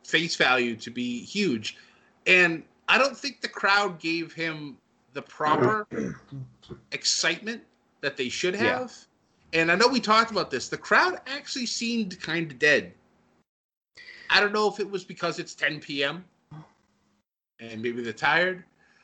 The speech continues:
Speaker 1: I get it. But this, this seemed like a completely different crowd from Double or Nothing. Or
Speaker 2: Well
Speaker 1: even the, the, um, Dynamite before.
Speaker 2: <coughs> Well, I did notice.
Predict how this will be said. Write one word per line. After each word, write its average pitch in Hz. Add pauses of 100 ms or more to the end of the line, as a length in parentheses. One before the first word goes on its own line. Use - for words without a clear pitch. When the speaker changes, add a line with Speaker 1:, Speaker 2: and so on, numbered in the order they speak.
(140)
Speaker 1:
I 120
get 139
it. 190 (840)
But 160 (280)
this, 214 (880)
this 233
seemed 247
like 220
a 208
completely 220
different 196
crowd 220
from 123
Double 135
or 127
Nothing. 127 (160)
Or 151
Speaker 2:
Well 175
Speaker 1:
even 196 (560)
the, 156
the, 143
um, 113 (720)
Dynamite 180
before. -
Speaker 2:
<coughs> - (1400)
Well, 147
I 139
did 139
notice. 123